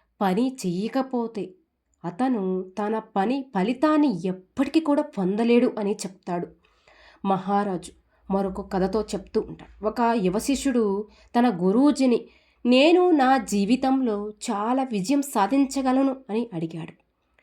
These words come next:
"ఎలా విజయం సాధిస్తగలవు?" అని అడిగాడు. గురువు ఇలా జవాబు ఇచ్చాడు,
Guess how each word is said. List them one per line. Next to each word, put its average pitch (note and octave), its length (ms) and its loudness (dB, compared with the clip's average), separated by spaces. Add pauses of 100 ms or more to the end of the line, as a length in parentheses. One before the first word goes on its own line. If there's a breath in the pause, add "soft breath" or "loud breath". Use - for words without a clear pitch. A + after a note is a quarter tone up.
(140)
"ఎలా G#3 260 4
విజయం C#4 420 0
సాధిస్తగలవు?" C4 1000 0 (320 soft breath)
అని C4 220 0
అడిగాడు. E3 380 -10 (680)
గురువు G3 420 0
ఇలా G3 400 -4
జవాబు E3+ 540 -4
ఇచ్చాడు, - 420 -10